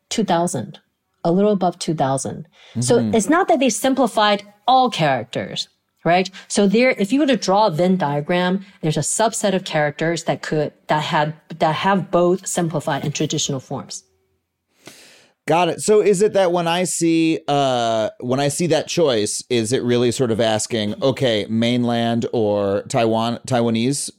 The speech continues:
Speaker 2: writing systems"? Is that the distinction? Or is that an, is that a simplification myself?
Speaker 1: <gasps> Pretty much.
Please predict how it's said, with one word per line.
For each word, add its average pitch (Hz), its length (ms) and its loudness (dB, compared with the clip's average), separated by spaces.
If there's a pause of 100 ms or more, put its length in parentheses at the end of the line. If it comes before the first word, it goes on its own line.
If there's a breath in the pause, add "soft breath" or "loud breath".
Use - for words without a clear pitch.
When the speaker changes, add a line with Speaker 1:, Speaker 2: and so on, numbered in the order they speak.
(200)
Speaker 2:
writing 156 260 2
systems"? 196 380 -2
Is 110 120 -2
that 117 220 0
the 135 300 2 (380 soft breath)
distinction? 185 580 -2 (160)
Or 131 140 2
is 135 80 2
that 170 160 2
an, 165 100 2
is 156 200 2
that 185 100 2
a 165 60 0
simplification 156 520 -2
myself? 120 540 -2 (920)
Speaker 1:
<gasps> - 60 -6 (420 loud breath)
Pretty 269 280 2
much. 175 340 0